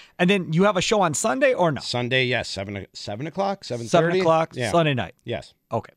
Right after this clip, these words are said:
Speaker 2: I can have details for this in just one sec.
Speaker 1: That's fine. Uh, but this is my question.
Speaker 2: Yes, sir.
Speaker 1: So back in the day when, when
Speaker 2: So seven, no, I have, I have it now. Seven thirty, nine forty-five tonight, seven and nine thirty tomorrow, seven on Sunday.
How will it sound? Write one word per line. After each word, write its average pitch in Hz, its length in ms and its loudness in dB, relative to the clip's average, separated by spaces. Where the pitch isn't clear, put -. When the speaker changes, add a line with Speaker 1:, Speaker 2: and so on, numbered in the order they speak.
Speaker 2:
I 131 80 -6
can 143 120 -6
have 107 140 -6
details 90 380 -8
for 92 100 -14
this 90 160 -12
in 82 80 -12
just 113 360 -8
one 117 220 -8
sec. 95 300 -10
Speaker 1:
That's 208 240 0
fine. 117 460 -4
Uh, 160 340 0
but 180 300 0
this 233 180 2
is 196 140 -2
my 165 120 2
question. 135 380 -2
Speaker 2:
Yes, 110 160 -6
sir. - 140 -16
Speaker 1:
So 247 160 2
back 302 320 0
in 403 80 2
the 208 80 0
day 151 380 2
when, 139 340 -2
when 147 300 -2
Speaker 2:
So 120 140 -4
seven, 160 420 0
no, 147 80 -2
I 135 80 2
have, 113 280 4
I 101 60 -8
have 104 160 0
it 95 40 -8
now. 82 120 -8
Seven 147 300 -2
thirty, 156 240 2
nine 131 240 0
forty-five 117 420 -2
tonight, 104 340 -6
seven 135 440 -2
and 113 160 -4
nine 107 200 -4
thirty 101 220 -6
tomorrow, 98 320 -10
seven 107 440 -8
on 95 240 -14
Sunday. 73 360 -16